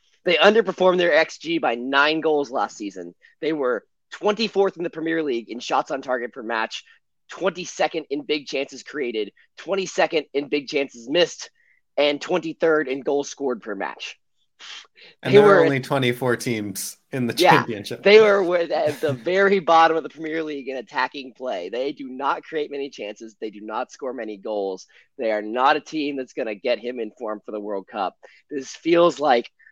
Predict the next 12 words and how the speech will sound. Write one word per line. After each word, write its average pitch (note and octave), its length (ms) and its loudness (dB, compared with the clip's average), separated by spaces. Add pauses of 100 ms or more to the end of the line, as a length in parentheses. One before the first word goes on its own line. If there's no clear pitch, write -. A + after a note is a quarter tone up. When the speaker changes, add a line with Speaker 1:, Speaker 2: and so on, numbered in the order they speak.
(220)
Speaker 1:
a C3 120 4
bad C3+ 480 4
move D3+ 360 -2
going C3+ 240 -2
to C#3+ 80 -2
a B2+ 60 0
relegation B2+ 760 -2
team A2+ 320 -8
in A2 80 -4
the G2+ 100 -4
championship. D#2+ 680 -10 (2000)
Speaker 2:
Yeah, C#3 400 4